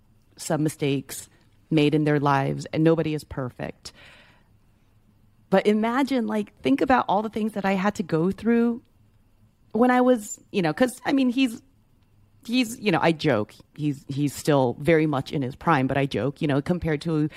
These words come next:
the median age on the P G A Tour, he's a hundred and eleven, you know, like, he's still, he's still, like, physically can do almost anything that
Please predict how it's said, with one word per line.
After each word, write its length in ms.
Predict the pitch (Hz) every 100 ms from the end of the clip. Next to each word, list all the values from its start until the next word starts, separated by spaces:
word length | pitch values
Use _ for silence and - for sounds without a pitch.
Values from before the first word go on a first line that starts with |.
| - -
the 260 | - 165 151
median 380 | 175 160 160 151
age 220 | 147 143
on 120 | 139 143
the 60 |
P 180 | - 160
G 120 | 147
A 20 |
Tour, 180 | 147 175
he's 120 | 220
a 60 | 349
hundred 320 | 320 440 453
and 80 | 415
eleven, 460 | 415 - 415 151 135
you 140 | 170
know, 180 | 165 180
like, 260 | 190 180 -
he's 200 | 214 -
still, 240 | 254 269 170
he's 300 | - 240 294
still, 520 | - 233 226 170 - -
like, 220 | 165 147 - _ - - - _ _
physically 420 | 285 240 - 160
can 200 | - 170
do 160 | 170 180
almost 260 | 175 156 -
anything 360 | 190 165 165
that 220 | 151 151